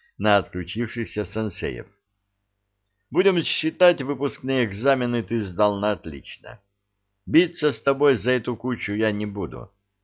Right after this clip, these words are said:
Чувствую, у тебя проблемы, и золотишко тебе нужнее будет. Я не ошибся?» Алеша нехотя кивнул.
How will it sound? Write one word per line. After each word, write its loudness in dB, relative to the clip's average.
Чувствую, 2
у -2
тебя 4
проблемы, 6
и 2
золотишко 2
тебе 0
нужнее 0
будет. -4
Я 6
не -2
ошибся?» -4
Алеша 2
нехотя 0
кивнул. -6